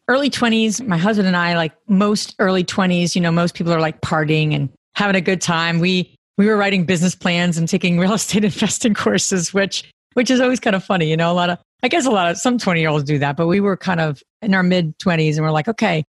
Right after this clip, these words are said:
we wanted a different life." And as soon as I met my husband, we both were like, we love the idea of creating something big in our lives and really serving people. We knew that that was a huge value of ours.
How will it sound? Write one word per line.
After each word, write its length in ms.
we 140
wanted 240
a 80
different 260
life." 520
And 340
as 100
soon 140
as 100
I 120
met 160
my 160
husband, 500
we 160
both 480
were 140
like, 420
we 180
love 380
the 120
idea 460
of 380
creating 640
something 480
big 320
in 80
our 140
lives 520
and 160
really 320
serving 360
people. 420
We 140
knew 140
that 200
that 140
was 120
a 60
huge 340
value 340
of 80
ours. 280